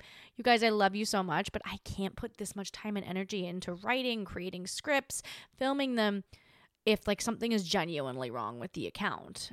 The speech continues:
And that's what it seems like, because it was out of nowhere. I got an account warning for something that wasn't real. I won that when I contested it with TikTok. And then ever since then, it's just been a problem. And this was a while ago now. So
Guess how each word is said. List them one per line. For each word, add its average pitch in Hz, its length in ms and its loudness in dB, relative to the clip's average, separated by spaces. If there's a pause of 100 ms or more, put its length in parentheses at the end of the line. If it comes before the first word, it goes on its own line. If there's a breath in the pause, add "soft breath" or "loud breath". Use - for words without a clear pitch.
(120)
And 202 180 0
that's 202 240 4
what 226 100 0
it - 120 -2
seems 202 400 -2
like, - 260 -6
because 196 240 2
it 160 80 4
was 180 80 2
out 233 160 10
of 233 60 2
nowhere. 190 560 6 (960)
I 208 80 4
got 208 180 6
an 196 80 2
account 220 320 4
warning 202 240 2
for 190 100 -2
something 196 280 0
that 185 100 -2
wasn't 185 440 2 (520 soft breath)
real. 196 640 6
I 190 100 6
won 220 380 2
that 180 320 6
when 196 160 2
I 180 320 4 (160)
contested 190 560 2
it 160 240 2 (340 soft breath)
with 196 200 -2
TikTok. 185 580 2
And 202 100 -2
then 190 80 2
ever 190 160 2
since 190 220 -2
then, 190 220 4
it's - 160 -2
just - 240 -2
been 151 320 -2 (120)
a 156 60 -2
problem. 190 680 0 (440 loud breath)
And 214 100 4
this 254 80 4
was 302 140 2
a 214 40 6
while 175 380 6
ago 101 240 0
now. 107 240 -2
So 202 340 4